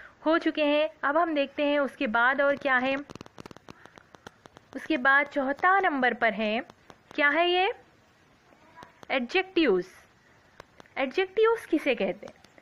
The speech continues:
Adjectives यानी किसी की खूबी बताना या ख़राबी बताना वाले जो words होते हैं, उन्हें adjectives कहा जाता है। जैसे कि tall है, beautiful है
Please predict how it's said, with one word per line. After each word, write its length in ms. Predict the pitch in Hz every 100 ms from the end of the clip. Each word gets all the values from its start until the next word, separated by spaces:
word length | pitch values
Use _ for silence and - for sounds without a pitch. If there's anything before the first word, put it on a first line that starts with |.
| - -
Adjectives 720 | 247 240 349 - 381 415 381
यानी 280 | 330 311 330
किसी 280 | 302 294 294
की 180 | 302 302
खूबी 480 | - 254 247 285
बताना 560 | 311 302 302 294 294 294
या 260 | 302 285 277
ख़राबी 520 | - 233 214 220 285
बताना 560 | 285 277 269 262 269 277 - - - - 240
वाले 440 | 262 285 302 320
जो 380 | 254 262 320 302
words 400 | 277 285 320 349
होते 260 | 294 240
हैं, 280 | 240 247 294
उन्हें 260 | 339 311 330
adjectives 640 | 285 233 311 - 370 381
कहा 220 | - 269
जाता 340 | 190 185 - 185
है। 180 | 180 208
जैसे 240 | 277 330
कि 140 | 330
tall 380 | 330 294 226 240
है, 440 | 294 277 262 262 277 _ _ - - - - -
beautiful 640 | 254 285 339 320 349 330
है 340 | 320 285 269